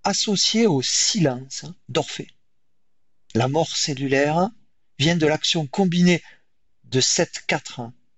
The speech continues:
et sept trois, associée à l'absence de sept neuf. Traditionnellement,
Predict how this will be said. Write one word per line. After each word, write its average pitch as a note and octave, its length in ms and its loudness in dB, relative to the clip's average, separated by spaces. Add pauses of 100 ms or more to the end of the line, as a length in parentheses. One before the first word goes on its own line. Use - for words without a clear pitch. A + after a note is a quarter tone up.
(280)
et A#2+ 240 2
sept - 380 0
trois, - 260 -4 (920)
associée D3+ 680 -2 (340)
à C3 120 0
l'absence D3 680 -2 (180)
de B2 120 -6
sept - 320 -2
neuf. - 360 -10 (1120)
Traditionnellement, A3+ 840 0